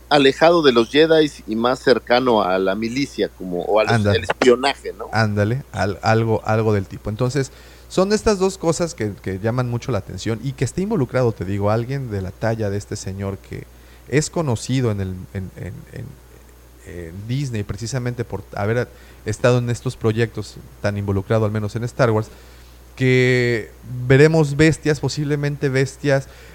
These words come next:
Speaker 2: Si recordaremos el Mudhorn que aparece en el Mandalorian,
Speaker 1: Ujú.
Speaker 2: el Mudhorn, pues, sí alcanzas a ver algo ahí que es un trabajo de C G I. A pesar de que lo lleva a cabo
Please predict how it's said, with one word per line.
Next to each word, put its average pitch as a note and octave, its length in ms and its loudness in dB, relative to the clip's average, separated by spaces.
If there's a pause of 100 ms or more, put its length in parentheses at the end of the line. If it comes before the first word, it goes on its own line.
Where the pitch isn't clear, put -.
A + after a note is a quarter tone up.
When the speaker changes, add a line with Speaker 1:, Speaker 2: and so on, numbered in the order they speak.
(140)
Speaker 2:
Si - 220 0
recordaremos D3 800 2
el B2 140 4
Mudhorn B2+ 640 4
que - 120 -4
aparece A2+ 760 0
en G#2 120 -4
el F#2+ 140 -2
Mandalorian, A2+ 760 4
Speaker 1:
Ujú. A2 100 -6 (420)
Speaker 2:
el A#2 180 2
Mudhorn, E3 480 2
pues, - 520 -4 (360)
sí A#3+ 480 -4
alcanzas E3 720 0
a G#2 80 0
ver B2+ 220 0
algo B2 320 2
ahí A2+ 300 -2
que - 120 -6
es A2 160 -4 (160)
un B2+ 80 -4
trabajo A2+ 440 2
de G2+ 100 0
C G#2+ 180 0
G G#2 180 -6
I. G2 140 -10 (520)
A - 40 -20
pesar D#3+ 300 2
de F3+ 80 -2
que A#2+ 160 -2
lo A2+ 100 0
lleva C3 520 4
a G2 80 -4
cabo A#2 520 4